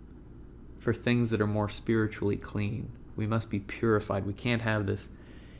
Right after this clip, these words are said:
evil illness within us that's trying to reach out into the world. We need to be able to harness it and direct it.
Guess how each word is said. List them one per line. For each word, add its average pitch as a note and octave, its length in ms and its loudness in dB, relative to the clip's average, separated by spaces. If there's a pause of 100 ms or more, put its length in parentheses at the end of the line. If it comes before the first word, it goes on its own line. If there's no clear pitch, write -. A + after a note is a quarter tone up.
(380)
evil A#2+ 540 8
illness A2+ 500 6
within G#2+ 320 4
us G#2 160 2
that's - 160 -4
trying A2+ 240 2
to G#2 80 2
reach G#2+ 240 4
out G#2 120 6
into G2+ 120 -2
the G#2+ 80 2
world. G#2 220 2
We A2 100 2
need A#2 180 4
to A#2 80 0
be A2+ 200 6
able G#2 160 4
to G#2 360 -2 (380)
harness B2+ 500 2
it B2 140 4
and A2+ 160 0
direct G2+ 420 2
it. - 160 -4